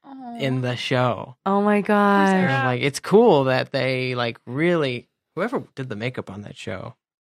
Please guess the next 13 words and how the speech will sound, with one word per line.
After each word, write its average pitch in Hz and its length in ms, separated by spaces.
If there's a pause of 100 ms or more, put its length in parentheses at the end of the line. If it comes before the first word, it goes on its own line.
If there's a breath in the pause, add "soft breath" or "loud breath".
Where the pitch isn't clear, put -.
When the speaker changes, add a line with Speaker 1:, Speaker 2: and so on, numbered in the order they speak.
(160)
Speaker 3:
Mm-hmm. 175 320
Speaker 2:
really 135 160
Speaker 1:
Mm-hmm. 180 80
Speaker 2:
good 180 160
job. - 280
Speaker 3:
Mm-hmm. 180 140
Speaker 1:
Yeah, 170 200
they 180 120
tapped 180 260
into 156 140
something. 165 400
Speaker 2:
Yeah. 180 60 (720)
Speaker 3:
Mm-hmm. 151 280